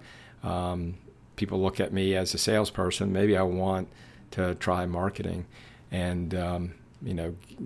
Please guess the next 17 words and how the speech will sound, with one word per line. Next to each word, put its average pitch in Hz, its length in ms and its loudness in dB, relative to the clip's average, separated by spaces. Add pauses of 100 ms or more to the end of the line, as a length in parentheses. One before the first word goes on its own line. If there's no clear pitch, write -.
give 101 200 4
that 92 280 0 (240)
opportunity. 107 500 2
And 208 160 6
other 202 180 12
companies 117 400 6
do 104 200 6
that, 120 220 10
you 101 120 4
know, 98 60 4
it's, - 180 -4 (400)
quote, - 380 4
"lateral 104 520 6
moves," 104 580 4 (160)
um, 92 420 0 (120)
within 98 380 0
organizations. 98 840 2